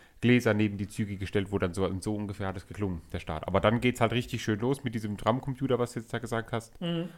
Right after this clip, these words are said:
Speaker 1: Ähm, und so schön, ich mein, klar kennt man das Lied, ein reiner Klassiker. Ein
Speaker 2: Mhm.
Speaker 1: sehr schönes. Aber am Ende hin ein Fade-Out, das ist ja nicht so beliebt hier.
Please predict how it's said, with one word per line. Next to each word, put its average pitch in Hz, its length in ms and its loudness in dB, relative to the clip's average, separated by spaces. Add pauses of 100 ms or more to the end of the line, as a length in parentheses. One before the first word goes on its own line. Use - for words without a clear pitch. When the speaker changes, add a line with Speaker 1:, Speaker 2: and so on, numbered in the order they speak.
(140)
Speaker 1:
Ähm, 104 240 0
und 104 180 0
so 107 140 0
schön, 123 540 2
ich 120 120 -8
mein, 98 200 -2 (340)
klar 95 360 -2
kennt 113 240 0
man 117 100 -2
das 113 100 -10
Lied, 117 260 -4 (120)
ein 101 80 -6
reiner 98 280 0
Klassiker. 107 480 -6 (1000)
Ein 175 80 0
Speaker 2:
Mhm. 175 40 2
Speaker 1:
sehr 120 220 4
schönes. 104 260 0
Aber 117 280 2 (280)
am 107 140 0
Ende 123 240 4
hin 147 280 2
ein - 40 -2
Fade-Out, 135 640 2
das - 180 -6
ist 147 180 -12
ja 196 140 -4
nicht 175 160 -2
so - 140 -8
beliebt 82 320 -8 (140)
hier. 82 140 -4